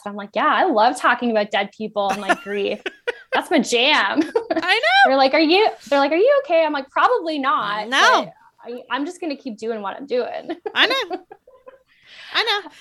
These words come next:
Speaker 1: And then
Speaker 2: I'm the
Speaker 1: yeah.
Speaker 2: same way. I think people think
Speaker 1: <laughs> Yeah,
Speaker 2: I'm
Speaker 1: you
Speaker 2: crazy.
Speaker 1: get it.
Speaker 2: On my days off from work, I talk to bereaved parents. I mean, that's weird.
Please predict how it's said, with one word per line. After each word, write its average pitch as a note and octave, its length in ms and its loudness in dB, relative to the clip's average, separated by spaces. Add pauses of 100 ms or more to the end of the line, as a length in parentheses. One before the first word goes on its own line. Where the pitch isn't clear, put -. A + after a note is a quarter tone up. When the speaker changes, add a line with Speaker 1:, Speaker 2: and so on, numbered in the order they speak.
Speaker 1:
And C#4+ 140 -2
then C4+ 200 0
Speaker 2:
I'm A4 360 2
the A4 80 -4
Speaker 1:
yeah. - 100 0
Speaker 2:
same G4 180 2
way. F4 400 2
I C#4+ 140 0
think E4+ 200 -10
people D#4 220 -10
think C#4+ 160 -6
Speaker 1:
<laughs> - 20 4
Yeah, A#3+ 80 0
Speaker 2:
I'm C#4+ 120 -8
Speaker 1:
you B3+ 60 -14
Speaker 2:
crazy. A3 200 0
Speaker 1:
get C#4+ 320 0
it. C#4+ 80 -14
Speaker 2:
On D4+ 160 -2
my F#4 160 4
days C#4+ 360 -2
off E4 400 -2
from A#3+ 240 -12
work, D#4+ 460 -6
I C4 220 -6
talk D#4 300 -10
to D4+ 60 -10
bereaved C4+ 360 -12
parents. G3+ 460 -12 (100)
I A#3+ 80 -6
mean, A#3+ 200 -10
that's B3 400 -4 (160)
weird. F#3+ 640 -10